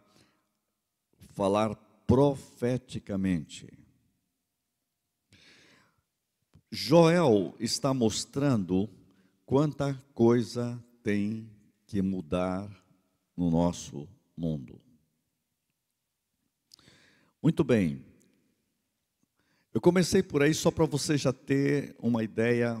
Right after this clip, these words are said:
fundamental. O pequeno livro de Joel tem apenas três capítulos e todos nós deveríamos lê-lo, nem que for de uma vez só. Paulo escreveu a Timóteo,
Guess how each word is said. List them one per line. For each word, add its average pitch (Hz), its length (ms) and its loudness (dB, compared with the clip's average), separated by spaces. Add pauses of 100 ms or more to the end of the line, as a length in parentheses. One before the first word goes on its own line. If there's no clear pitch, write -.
(120)
fundamental. 107 640 0
O 71 60 -2
pequeno 175 440 -2
livro 160 180 -2
de 139 140 -8
Joel 123 480 4
tem 120 200 -8
apenas 113 420 -4
três 117 340 -2
capítulos - 1120 -10 (720)
e 107 60 -10
todos 175 460 4
nós 135 200 2
deveríamos 120 500 -2
lê-lo, 92 460 0
nem 110 180 0
que - 80 -14
for 110 140 -2
de 104 120 -10
uma 95 200 -4
vez 110 180 -2
só. 95 420 0 (2250)
Paulo 151 500 4
escreveu 131 800 0 (1700)
a 104 80 -8
Timóteo, 110 800 -4